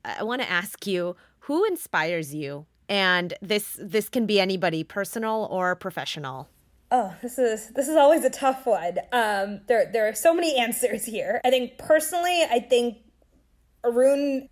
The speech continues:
Speaker 2: like I said, I actually worked at Thunkable for three years, and I think Arun is someone that constantly pushes me, always knows what I'm thinking, and we're able to kind of bounce ideas off of each other. Um, and because we're both,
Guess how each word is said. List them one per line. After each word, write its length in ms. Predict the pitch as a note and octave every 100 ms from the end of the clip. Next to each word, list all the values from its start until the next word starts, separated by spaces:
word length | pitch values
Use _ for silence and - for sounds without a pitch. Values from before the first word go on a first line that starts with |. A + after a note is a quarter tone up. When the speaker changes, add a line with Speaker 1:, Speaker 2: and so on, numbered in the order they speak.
| _
Speaker 2:
like 200 | A3+ A#3
I 20 | A3+
said, 180 | B3 A3+
I 120 | A#3
actually 280 | A#3 B3+ A#3
worked 200 | C4+ D4
at 100 | C#4
Thunkable 340 | B3 A#3 A3+
for 120 | A3
three 260 | G#3+ A3 A3
years, 400 | G#3 G3 G3+ - A3
and 380 | G#3+ G#3 G#3 - - - -
I 80 | -
think 140 | A#3+
Arun 240 | A#3 B3
is 120 | B3+ B3+
someone 300 | A#3+ A#3+ A#3
that 240 | G#3+ G#3+
constantly 640 | - B3+ A#3+ - B3+ A#3
pushes 480 | A#3 - A3 - A#3+
me, 340 | B3 B3 A#3+ -
always 400 | B3+ C4 C#4+ A3+
knows 320 | A#3 A#3 A#3
what 180 | G3+ G#3+
I'm 160 | G#3 G3+ A#3
thinking, 440 | G#3+ G#3 E4+ G#4 A#3+
and 160 | A#3
we're 120 | A3 G#3+
able 280 | A3 A3
to 100 | G#3
kind 180 | - G#3+
of 140 | G3+ F#3+
bounce 300 | A3 A3+ A3
ideas 360 | G#3+ G#3+ G#3+
off 200 | G3+ G3
of 80 | A3
each 160 | G#3+ A#3
other. 420 | G#3 G#3+ G#3 G3+
Um, 420 | A3 G#3 G3+ G#3 G3+ - -
and 100 | A3
because 280 | A3+ D4+ C4+
we're 80 | B3+
both, 280 | B3+ B3